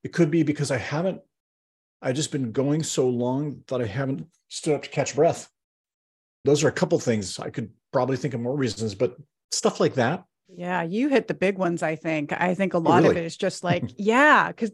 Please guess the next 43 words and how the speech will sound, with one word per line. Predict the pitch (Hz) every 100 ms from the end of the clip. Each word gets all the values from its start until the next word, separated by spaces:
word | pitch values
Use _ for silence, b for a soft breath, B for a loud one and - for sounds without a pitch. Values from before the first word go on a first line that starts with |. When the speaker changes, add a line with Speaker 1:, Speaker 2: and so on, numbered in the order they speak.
| -
Speaker 2:
the, | 220
I | 254
mean, | 240 240 233
we | 208 254 359 370 196
got | 220 220
into | 247 240 202
running | 196 208 208
our | 185 190
own | 180
businesses | 175 220 240 - 160 160 180 - - b b b _ _ _ -
not | 208 277 - -
because | 202 220
we're | 202 185
experts | 208 - 196 175
at | 170
business | 180 - 180 208 - - _ -
and | 185
we | 185
care | - 196
about | 180 - 165
that. | 190 226 170
We | 220
did | 262 302
it | 233
'cause | 208 185
we're | 196
experts | 220 - 220 214
at | 208 _
the | - 190
thing | - 247 254
we | 202
do, | 170 240 262 - 185 _ _ _ _ _
right? | 180 185 214
What | 220
the | 190
business | 220 220 202
is | 196 175
about, | 151 190 196 -
what | 180
the |
business | 170 185 185 -
delivers. | 160 190 196 - - - B B -
And | 202 196 196 190